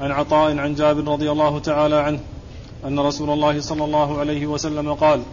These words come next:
"إن أخاكم النجاشي قد مات فقوموا فصلوا عليه."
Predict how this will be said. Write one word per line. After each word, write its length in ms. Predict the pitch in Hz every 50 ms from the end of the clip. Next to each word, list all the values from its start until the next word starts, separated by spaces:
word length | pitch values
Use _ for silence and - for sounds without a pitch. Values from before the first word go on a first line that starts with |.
| - - - - - - - - - - 143
"إن 160 | 139 147 147
أخاكم 500 | 147 147 151 139 - 160 151 143 147 156
النجاشي 760 | 147 147 147 147 147 143 139 151 151 143 - - 160 151 151
قد 240 | 147 147 151 147 151
مات 280 | 151 156 156 156 151
فقوموا 540 | - - - 151 - 156 151 151 151 151 151
فصلوا 500 | 151 160 151 156 170 156 156 156 156 143
عليه." 260 | 147 156 156 151 135